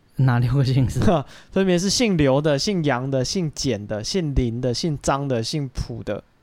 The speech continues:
Speaker 2: 卜学亮的卜。
Speaker 1: 嗯。
Speaker 2: 对，呃，
Speaker 1: 我觉得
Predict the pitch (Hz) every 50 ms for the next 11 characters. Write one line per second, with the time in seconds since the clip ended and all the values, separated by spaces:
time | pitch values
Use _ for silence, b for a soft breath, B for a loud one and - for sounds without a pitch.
0 | _ - - 139 127 113 - 131 131 160 165 147 135 123 - - 113 92 - -
1 | - - - - - 156 123 107 104 113 - - - - 120 101 95 - - -
2 | 117 120 110 139 143 139 165 156 165 175 175